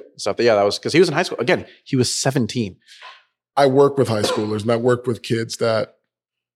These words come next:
Speaker 2: have done worse. Like, not worse, but I mean, have done stuff along the same lines. And I, again, I believe in restorative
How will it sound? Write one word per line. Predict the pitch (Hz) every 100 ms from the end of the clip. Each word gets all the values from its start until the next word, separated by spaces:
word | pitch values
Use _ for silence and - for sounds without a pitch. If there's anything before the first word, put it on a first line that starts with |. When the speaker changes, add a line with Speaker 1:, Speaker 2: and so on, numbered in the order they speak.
| _ -
Speaker 2:
have | 120 120 117 110 107 - - _ _ _ _ _ _ _ _ 127
done | - 117 110 107
worse. | 113 120 123 - - _ _ -
Like, | 113 104 - - -
not | 135 107
worse, | 110 -
but | - 117
I |
mean, | 120 117
have | 107 113
done | 120 117
stuff | - 117 - -
along | 113 113 120
the |
same | - 113 113
lines. | 117 120
And | 135
I, | 139
again, | 151 131
I | 113
believe | 127 127 120
in | 120
restorative | 117 127 123 123 120